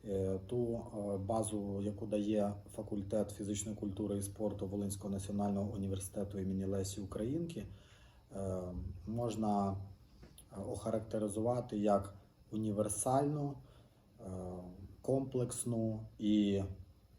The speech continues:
прогресивну. Такою, яка має неодмінне застосування на практиці і, м, є притаманною практично до усіх сфер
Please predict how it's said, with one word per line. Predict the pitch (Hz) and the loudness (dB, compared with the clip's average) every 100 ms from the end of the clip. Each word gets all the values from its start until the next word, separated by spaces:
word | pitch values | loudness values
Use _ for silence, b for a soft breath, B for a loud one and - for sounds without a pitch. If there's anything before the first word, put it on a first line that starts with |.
| - 92 90 90 87 90 90 - - | -12 -8 -6 -6 -6 -8 -10 -14 -8
прогресивну. | - 117 113 113 - 101 87 90 92 - B B B B B - | 4 4 6 2 0 0 -2 -4 -8 -14 B B B B B -4
Такою, | 113 - 139 165 139 127 - | 0 4 6 6 6 0 -6
яка | - 101 104 - | -4 0 2 2
має | 113 117 110 104 98 98 98 | 2 4 4 4 2 0 0
неодмінне | 104 107 113 127 110 | 0 0 -2 0 0
застосування | 98 101 110 - 113 107 101 98 | -2 -6 -4 -2 2 2 2 2
на | 98 | 2
практиці | 98 113 123 - 131 160 165 B B - - | 2 0 0 -4 -4 -4 -4 B B -20 -6
і, | - 110 107 101 98 98 - - - | 2 6 6 4 2 -2 -10 -16 -12
м, | 104 98 95 | -6 -2 2
є | 98 110 | 6 6
притаманною | 110 107 107 113 135 131 110 | 4 0 0 0 0 0 -2
практично | 107 95 117 104 107 | -2 -2 -2 -2 -2
до | 101 107 | 0 0
усіх | - 101 - 127 139 - - | 0 -4 -2 0 0 -2 -8
сфер | - - 117 113 117 | -6 -2 2 4 2